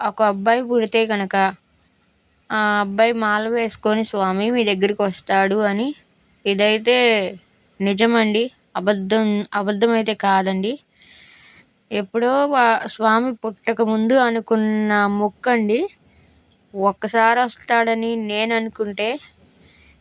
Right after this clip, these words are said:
త్రీ టైమ్స్ ఆయన దర్శనానికి రప్పించుకున్నారండి.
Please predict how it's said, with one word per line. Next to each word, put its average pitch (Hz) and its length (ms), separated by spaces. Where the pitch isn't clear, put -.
త్రీ 262 260
టైమ్స్ 269 600
ఆయన 214 340
దర్శనానికి 214 1200
రప్పించుకున్నారండి. 208 1120